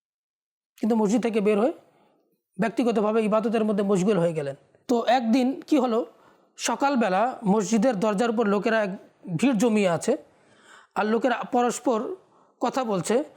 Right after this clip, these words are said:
যে মসজিদের ব্যবস্থাপনা ঠিক নয়, সুতরাং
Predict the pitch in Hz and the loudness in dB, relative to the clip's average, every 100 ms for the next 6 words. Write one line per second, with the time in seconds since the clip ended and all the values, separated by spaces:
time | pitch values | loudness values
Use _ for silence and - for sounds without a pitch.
0 | - - _ - 165 226 240 254 - - | -20 -20 _ -4 0 2 2 0 -4 -20
1 | _ _ _ _ _ 196 214 190 240 262 | _ _ _ _ _ 0 2 2 2 2
2 | 220 233 233 262 247 254 - 277 262 262 | 0 0 -2 -2 0 0 0 0 2 0
3 | 196 131 - _ _ - - - 214 247 | 0 -6 -12 _ _ -20 -12 -4 0 0
4 | 262 | 0